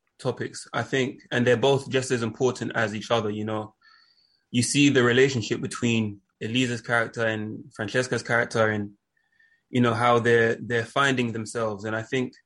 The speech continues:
that's, that's the case with almost everybody in the world that we live in. There's, there comes a time where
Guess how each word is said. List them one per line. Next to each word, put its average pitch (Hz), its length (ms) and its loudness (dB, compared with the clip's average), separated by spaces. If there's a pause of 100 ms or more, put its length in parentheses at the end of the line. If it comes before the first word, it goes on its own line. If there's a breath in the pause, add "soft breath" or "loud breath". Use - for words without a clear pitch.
(100)
that's, - 680 -4 (460)
that's 139 260 -2
the 131 80 0
case 131 280 0
with 120 140 0
almost 120 280 0
everybody 110 540 -2 (220)
in 117 120 -2
the 107 100 0
world 113 240 4
that - 100 -2
we 113 100 -2
live 113 220 0
in. 104 200 -2
There's, 110 360 -2 (500 loud breath)
there 120 100 2
comes 131 300 2
a 117 60 2
time 123 580 2
where 113 460 2